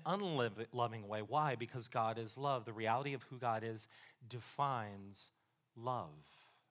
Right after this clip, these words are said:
Because you can know how to love and how not to love because there is a God who is love and he created us to love.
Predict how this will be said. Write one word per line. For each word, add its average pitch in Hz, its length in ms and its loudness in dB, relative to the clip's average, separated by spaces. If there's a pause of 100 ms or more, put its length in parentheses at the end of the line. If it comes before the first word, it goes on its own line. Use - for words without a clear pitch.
(2500)
Because 131 200 -4
you 175 160 4
can 196 460 6
know 156 200 8
how 147 240 10
to 160 80 6
love 180 220 8
and 160 100 2
how 143 140 4
not 156 240 4
to - 100 -10
love 92 200 -2 (100)
because 123 460 -6
there 110 120 -4
is 101 100 -8
a 107 60 -10
God 113 300 2
who 147 80 -6
is 123 160 -8
love 98 140 -2
and 101 80 -12
he 107 80 -12
created 117 360 -6
us 95 160 -10 (880)
to 123 60 -12
love. 120 280 -4